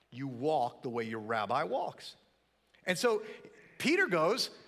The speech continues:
"That's my rabbi. I'm called to do what he do-, does, to go where he goes, to be where my, where he is, to walk just like him." That's why that strange quote, "If it's you,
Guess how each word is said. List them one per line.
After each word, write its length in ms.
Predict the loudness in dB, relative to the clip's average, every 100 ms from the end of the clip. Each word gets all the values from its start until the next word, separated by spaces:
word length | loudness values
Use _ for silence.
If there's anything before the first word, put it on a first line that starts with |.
| 2
"That's 240 | 2 2
my 200 | 2 4
rabbi. 480 | 6 6 6 6 4
I'm 100 | 2
called 380 | 2 4 4 2
to 80 |
do 160 | 0 2
what 140 | 2
he 180 | 4 2
do-, 320 | 4 2 2 2
does, 280 | 4 4 0
to 80 | 0
go 220 | 2 4
where 160 | 2
he 160 | 2 2
goes, 360 | 4 4 2 -2 -8 -4
to 100 | 0
be 300 | 2 2 4
where 160 | 2
my, 200 | 2 0
where 280 | 2 2 2
he 160 | 2 2
is, 260 | 2 0
to 120 | -2 0
walk 340 | 2 2 2
just 220 | -4 -2
like 240 | 0 0 0
him." 160 | -4 -6 -18 -20 _ _ _ _ _ _ _ _ _ _
That's 260 | 0 2 4
why 160 | 4
that 240 | 6 2 0
strange 380 | -2 0 0
quote, 280 | 2 0 0
"If 200 | 0 0
it's 180 | 0 0
you, 480 | 2 2 2 0